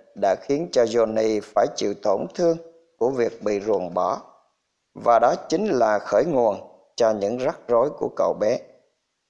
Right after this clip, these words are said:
Giờ đây, cậu bé bùng phát sự giận dữ và hung hăng với tất cả mọi người và tất cả mọi việc. Khoảng một năm sau đó, chúng tôi nhận được lá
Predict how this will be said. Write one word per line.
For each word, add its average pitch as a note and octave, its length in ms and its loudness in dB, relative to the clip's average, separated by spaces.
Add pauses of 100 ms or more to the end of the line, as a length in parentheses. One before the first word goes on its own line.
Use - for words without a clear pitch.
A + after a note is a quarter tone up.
(140)
Giờ A2 280 2
đây, C#3 260 2 (680)
cậu A#2 160 6
bé D#3 200 4
bùng A2+ 380 0
phát F#3 240 -4
sự - 160 -2
giận G#2+ 340 0
dữ A2 360 0
và G#2 160 0
hung C#3+ 280 -4
hăng C#3+ 240 -6 (300)
với B2+ 180 0 (140)
tất G#3 100 -4 (140)
cả G#2+ 120 2
mọi G#2+ 260 0
người G#2+ 320 0 (420)
và G2 420 0
tất - 220 -6 (120)
cả F#2 120 -2
mọi F2+ 260 -2
việc. E2+ 220 -2 (1700)
Khoảng A#2+ 260 0
một A#2 200 0
năm A2+ 260 0
sau A2 260 0
đó, A2 300 0 (880)
chúng C#3+ 220 0
tôi A2+ 360 6
nhận A2 240 0
được A2 180 -4
lá D3+ 160 2